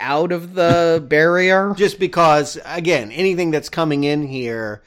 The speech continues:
Speaker 2: has to be approved by Wanda. She's not going to approve of space and what have you. She will, she will recontextualize it so that it makes sense and just be a pickup truck.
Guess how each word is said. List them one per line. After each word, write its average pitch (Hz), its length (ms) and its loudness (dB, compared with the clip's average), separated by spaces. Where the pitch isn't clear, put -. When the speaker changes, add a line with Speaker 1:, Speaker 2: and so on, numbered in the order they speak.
Speaker 2:
has 175 180 0
to 151 80 -8
be 156 120 2
approved 147 280 -2
by 123 140 2
Wanda. 120 500 -4
She's 160 280 -2
not 156 220 -2
going 143 160 0
to 127 80 -4
approve 127 380 -2
of 107 120 -10
space 117 720 -8
and 123 200 -8
what 117 100 -4
have 117 220 -2
you. 117 100 -6
She 185 220 0
will, 151 340 0
she - 220 -2
will 156 180 2
recontextualize 123 720 -4
it 120 200 -6
so 135 180 0
that 127 160 0
it 117 120 -2
makes 120 240 -4
sense 101 400 -4
and 117 120 -2
just 113 300 -6
be 123 140 0
a 113 60 0
pickup 110 380 -4
truck. 78 280 -4